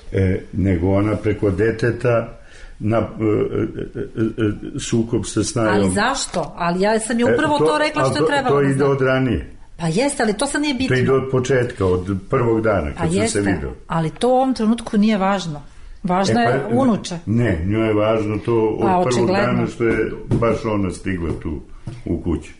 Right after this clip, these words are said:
Speaker 2: Pa očigledno, ali posle kad se rekla da može da ostane bez mleka, onda je stala, stvarno je stala. Zato što, zato što, ja kažem, vaše unuče neće imati da jede, onda će morati da uzima formulu, adaptirano mleko. Zašto?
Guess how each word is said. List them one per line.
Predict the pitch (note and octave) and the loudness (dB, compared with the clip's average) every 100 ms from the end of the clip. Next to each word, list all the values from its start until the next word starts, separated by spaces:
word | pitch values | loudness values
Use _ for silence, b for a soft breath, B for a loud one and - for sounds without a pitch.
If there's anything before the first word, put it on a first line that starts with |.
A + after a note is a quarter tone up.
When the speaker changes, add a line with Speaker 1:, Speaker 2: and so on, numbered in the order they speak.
| - | -6
Speaker 2:
Pa | G3+ F3+ | 0 0
očigledno, | F3 G#3 A3 A#3+ A3 | 0 0 0 2 0
ali | F#3+ | 2
posle | A3+ A#3 G#3+ | -2 -2 -6
kad | G3 | -2
se | G3+ | 0
rekla | G#3+ G#3+ | 0 0
da | G3+ G3 | 2 4
može | G#3+ G#3+ | 2 2
da | G#3 | 0
ostane | G#3+ A3+ A3+ G3+ | 0 0 2 2
bez | F#3 F3 G3 | 2 2 2
mleka, | G3+ A3 G#3 | 2 2 2
onda | G3+ G3+ | 2 2
je | |
stala, | F3+ - F#3+ C#3+ | -2 -2 0 0
stvarno | C#3 - F#3+ F3+ | -2 0 2 2
je | D#3+ | 0
stala. | - D3+ C#3 E3 F3 | -2 -2 -2 -4 -2
Zato | E3+ F#3 | -2 0
što, | G#3 G#3 | 0 2
zato | F#3 F#3 G3+ | 2 2 0
što, | - A3 G#3+ B | -2 -2 -2 B
ja | F3+ F#3 | 0 0
kažem, | G#3 G3+ G3 | 0 2 2
vaše | G#3 A3 | 2 2
unuče | G#3 G#3 G#3+ | 2 2 2
neće | G#3 G3 G#3 | 2 2 2
imati | G3+ G#3+ | 2 2
da | G3 | 2
jede, | G3+ G3 | 4 4
onda | F3 E3+ | 2 2
će | E3+ | 2
morati | F3+ F3+ F3+ F3+ | 2 2 0 0
da | |
uzima | F#3 F#3+ F#3 | 2 4 2
formulu, | F3 G#3 F3 D3+ D#3 D#3+ | 2 2 2 0 -2 -2
adaptirano | F3 F3 F3 F3 F3+ F3 | 0 2 0 0 2 2
mleko. | F3+ E3 D#3 E3+ | 2 0 -2 -2
Zašto? | D#3 E3+ D#3+ | 0 0 0